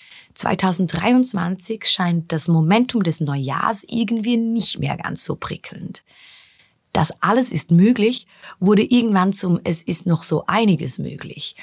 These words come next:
Heute am elften Januar zweitausenddreiundzwanzig frage ich mich eher,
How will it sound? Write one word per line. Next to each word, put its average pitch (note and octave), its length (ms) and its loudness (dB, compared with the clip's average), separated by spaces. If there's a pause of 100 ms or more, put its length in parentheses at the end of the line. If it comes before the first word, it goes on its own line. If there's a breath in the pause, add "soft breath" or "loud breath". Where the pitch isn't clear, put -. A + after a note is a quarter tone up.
(320 loud breath)
Heute G#3 320 0
am F#3+ 100 0
elften E3+ 400 -2
Januar D#3+ 380 0
zweitausenddreiundzwanzig A#3 1160 -2
frage F#3 300 0
ich - 220 -2
mich E3 220 -2
eher, D3 320 -2